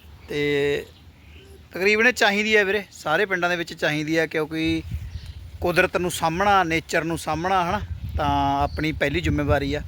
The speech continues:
ਜੇ ਆਪਾਂ ਕੁਦਰਤ ਦੇ ਨਾਲ ਖਿਲਵਾੜ ਕਰਾਂਗੇ, ਤਾਂ ਕੁਦਰਤ ਫਿਰ ਤੁਹਾਨੂੰ ਪਤਾ ਹੀ ਆ, ਹਨਾ, ਆਪਣੇ ਨਾਲ ਖਿਲਵਾੜ ਕਰੂਗੀ। ਤੇ ਕਹਿਣ ਦਾ ਮੇਰੇ ਮਤਲਬ ਇਹ ਆ ਵੀ ਕੁਦਰਤ ਦੀਆਂ ਬਣਾਈਆਂ ਹੋਈਆਂ ਚੀਜ਼ਾਂ ਨੂੰ ਸਾਂਭ ਕੇ ਰੱਖੋ।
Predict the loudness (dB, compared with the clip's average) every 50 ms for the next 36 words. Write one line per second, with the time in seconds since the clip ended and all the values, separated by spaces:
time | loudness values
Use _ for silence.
0 | -12 -14 -16 -16 -12 -8 -6 -4 0 0 0 0 2 2 2 2 2 -2 -4 -2
1 | -2 -2 -2 -2 -2 0 2 2 2 2 0 -2 -4 -4 0 2 2 0 0 0
2 | -2 -2 -2 -2 -2 -2 -4 -4 -4 -4 -6 -6 -6 -6 -8 -6 -4 -4 -2 -2
3 | -4 -4 -6 -8 -10 -12 -14 -14 -14 -14 -14 -16 -14 -12 -8 -8 -8 -4 -4 -4
4 | -4 -2 -2 0 0 0 0 -2 -4 -8 -14 -20 -20 -18 -16 -14 -12 -10 -10 -10
5 | -10 -2 -2 -2 0 2 2 4 4 2 2 0 -2 0 0 2 0 0 0 -2
6 | -4 -4 -4 -6 -6 -8 -12 -18 -20 -20 -20 -20 -20 -20 -20 -18 -16 -16 -18 -18
7 | -20 -20 -16 -10 -8 -6 -4 -2 -2 -2 -2 -4 -4 -6 -8 -4 -2 0 0 2
8 | 2 2 2 4 2 0 0 -2 -4 -4 -4 -2 -2 0 0 0 0 -2 -4 -8
9 | -18 -20 -20 -20 -20 -18 -14 -8 -6 -6 -6 -6 -10 -16 -20 -20 -18 -12 -10 -4
10 | -2 -2 -2 -2 -2 0 2 2 2 2 2 0 0 2 0 0 0 0 -2 -2
11 | -2 -4 -6 -4 -4 -4 -2 -2 -4 -6 -8 -8 -6 -6 -6 -4 -2 0 0 -2
12 | -2 -6 -10 -12 -12